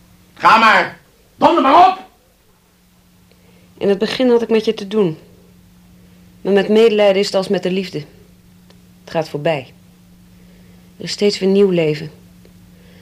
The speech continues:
Speaker 2: Maar wat dood is, wordt niet meer levend. Eenmaal gestorven, voor altijd dood.
Speaker 1: Johanna.
Speaker 2: Doe geen moeite.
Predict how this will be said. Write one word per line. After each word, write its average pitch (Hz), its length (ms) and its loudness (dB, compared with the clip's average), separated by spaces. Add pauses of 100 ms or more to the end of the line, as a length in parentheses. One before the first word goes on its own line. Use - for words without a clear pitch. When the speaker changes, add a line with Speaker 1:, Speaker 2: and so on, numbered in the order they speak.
(120)
Speaker 2:
Maar 165 100 -6
wat 180 220 0
dood 214 220 2
is, 185 140 -6
wordt 180 180 -2
niet 214 140 -4
meer 214 120 0
levend. 165 500 0 (1040)
Eenmaal 220 280 2
gestorven, 240 540 -2 (680)
voor - 140 -6
altijd 185 380 -2
dood. 180 300 -2
Speaker 1:
Johanna. 147 420 -4 (600)
Speaker 2:
Doe 240 160 4
geen 269 260 4
moeite. 262 440 2